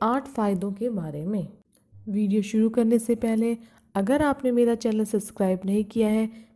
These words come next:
प्लीज़ मेरे चैनल को सब्सक्राइब कीजिए ताकि मेरी आने वाली लेटेस्ट वीडियो आप तक सबसे पहले पहुंच सके। चलिए वीडियो शुरू करते हैं।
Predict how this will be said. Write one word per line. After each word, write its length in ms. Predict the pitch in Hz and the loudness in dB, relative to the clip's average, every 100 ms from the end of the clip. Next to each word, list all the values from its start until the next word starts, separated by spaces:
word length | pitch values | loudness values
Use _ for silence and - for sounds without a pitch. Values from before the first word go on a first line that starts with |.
| _ | _
प्लीज़ 260 | 240 285 277 | 0 0 2
मेरे 200 | 254 240 | 2 2
चैनल 260 | 226 208 | 2 0
को 120 | 208 220 | 0 -2
सब्सक्राइब 580 | - 214 - 196 208 | -2 -8 -6 -2 -2
कीजिए 520 | 208 - 220 220 233 226 - _ - | -2 -2 -2 0 0 0 -8 _ -2
ताकि 260 | 220 220 294 | 0 0 0
मेरी 240 | 294 269 | 2 0
आने 340 | - 196 226 269 | 0 0 2 2
वाली 240 | 269 240 | 2 2
लेटेस्ट 480 | 214 190 196 185 - | 2 0 -2 -4 -2
वीडियो 460 | 196 196 214 220 - - _ - | -2 2 4 4 2 -20 _ -4
आप 260 | 220 262 - | -2 -2 -4
तक 120 | 247 | -4
सबसे 300 | - - 185 | -6 -8 -6
पहले 400 | 190 190 196 196 - _ - | -2 0 0 -2 -10 _ -8
पहुंच 200 | 185 185 | -6 -6
सके। 380 | 214 196 160 | -10 -10 -10
चलिए 540 | 160 _ - 190 190 196 | -12 _ -8 -4 -2 -2
वीडियो 280 | 190 180 185 | -2 -2 -4
शुरू 260 | - 214 | -2 0
करते 320 | 214 220 214 | 0 -2 -2
हैं। 340 | 214 220 226 | -2 -2 -4